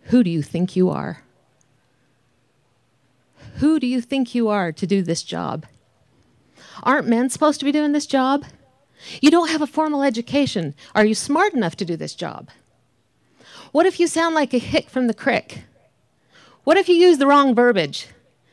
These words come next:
I know every one of you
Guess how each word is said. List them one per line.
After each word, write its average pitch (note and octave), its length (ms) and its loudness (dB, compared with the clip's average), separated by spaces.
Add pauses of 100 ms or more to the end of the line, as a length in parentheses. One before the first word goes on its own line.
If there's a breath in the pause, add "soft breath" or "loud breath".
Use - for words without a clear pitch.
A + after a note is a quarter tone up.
(720 soft breath)
I C4 120 4
know D4+ 460 4
every C4 240 2
one C#4+ 220 2
of A#3+ 120 2
you A3+ 360 2